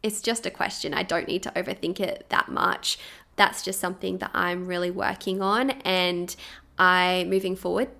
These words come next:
just want to embrace who I am, embrace what I do, and be confident in it, because I know that I'm doing the best I can.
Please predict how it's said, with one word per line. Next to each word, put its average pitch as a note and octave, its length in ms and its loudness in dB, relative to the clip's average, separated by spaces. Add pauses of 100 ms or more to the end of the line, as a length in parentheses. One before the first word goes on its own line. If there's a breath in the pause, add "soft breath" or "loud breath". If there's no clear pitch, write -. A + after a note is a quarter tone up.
(140)
just G#3 240 0
want G#3+ 140 0
to - 80 -2
embrace G3+ 360 0
who G#3 100 0
I F#3+ 60 4
am, F#3+ 280 4
embrace F#3 340 -2
what F#3 120 0
I F3+ 80 4
do, F3+ 200 0
and F#3 160 -2
be F#3 80 -2
confident G#3 520 -2
in A#3+ 80 2
it, D4+ 160 -2
because G#3+ 260 -4
I G3 180 8
know G3 280 2
that - 180 -4
I'm F#3 180 2
doing F#3 200 -2
the F3 40 -4
best F3 280 -2
I E3+ 80 -8
can. - 420 -6